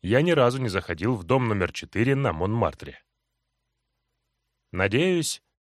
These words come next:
продолжал наш достойный учитель с той отеческой заботливостью, которую он всегда проявлял к своим ученикам,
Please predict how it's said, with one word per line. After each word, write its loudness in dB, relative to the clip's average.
продолжал 2
наш 2
достойный -4
учитель -4
с -14
той 2
отеческой -2
заботливостью, -2
которую 2
он 4
всегда 0
проявлял 0
к -12
своим -2
ученикам, -4